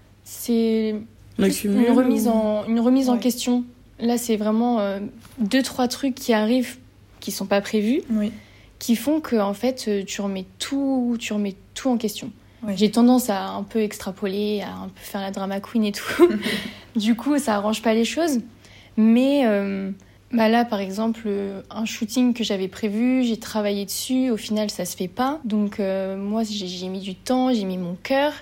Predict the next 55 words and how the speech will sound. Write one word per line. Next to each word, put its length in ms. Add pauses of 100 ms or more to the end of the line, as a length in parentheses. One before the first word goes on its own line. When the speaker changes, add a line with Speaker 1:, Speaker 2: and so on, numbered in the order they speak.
(100)
Speaker 3:
Ouais. 60 (420)
Speaker 1:
Et, 280
euh, 140
bah, 240
ce 760
fait-là 500
me, 380
euh, 440 (220)
Speaker 3:
Mais 180
c'est 140
pas, 220 (380)
enfin, 180
c'est 200
pas 220
par 160
rapport 240
à 100
toi. 220 (200)
C'est 160
pas 120
toi 200
qui 100
as 60
mal 180
fait 140
ton 100
Speaker 1:
Oui, 40
Speaker 3:
travail, 180
Speaker 1:
voilà, 200
Speaker 3:
c'est 140
Speaker 1:
c'est 60
Speaker 3:
juste 120
Speaker 1:
ça. 60
Speaker 3:
les 80
Speaker 1:
Mais 80
en 80
fait, 60
Speaker 3:
aléas 220
Speaker 1:
le 40
Speaker 3:
de 60
la 100
vie, 200
tu 140
vois. 120
Speaker 1:
Voilà, 240
c'est 100
ça. 180 (440)
C'est 200
que 80
c'est 120
pas 180
de 60
mon 120
ressort, 480
Speaker 3:
Mm. 120